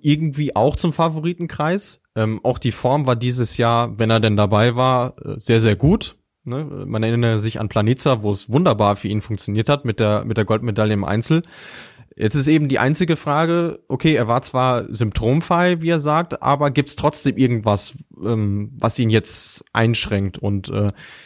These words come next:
er sagt zwar auch, er hat jetzt leichtes Krafttraining machen können, er ist vielleicht ein bisschen ausgeruhter als alle anderen, vielleicht sogar, aber den Beweis, dass er wirklich dazu taugt, den muss er dann erst noch erbringen.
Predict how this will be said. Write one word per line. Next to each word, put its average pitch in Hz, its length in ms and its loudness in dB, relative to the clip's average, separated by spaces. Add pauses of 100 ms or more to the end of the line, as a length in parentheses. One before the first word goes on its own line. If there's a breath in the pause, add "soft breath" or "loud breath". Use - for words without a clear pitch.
(100)
er 104 80 -2
sagt 123 180 2
zwar 123 140 2
auch, 123 100 4
er 120 80 4
hat 120 140 2
jetzt - 180 -2
leichtes 110 340 -2
Krafttraining 156 480 -2
machen 160 240 0
können, 180 400 0 (120)
er 120 100 2
ist 127 160 0
vielleicht 139 220 2
ein 135 80 2
bisschen 127 260 0
ausgeruhter 117 720 2
als 101 180 -4
alle 104 240 0
anderen, 120 480 0 (460 soft breath)
vielleicht 139 320 0
sogar, 160 400 0 (480 loud breath)
aber 139 420 2
den 127 460 0
Beweis, 117 400 2
dass 120 160 0
er 107 160 0
wirklich 143 240 -2
dazu 143 240 -2
taugt, 139 500 0
den 135 280 0
muss 135 200 2
er 143 60 4
dann 139 180 2
erst 131 220 -2
noch 127 180 0
erbringen. 101 480 0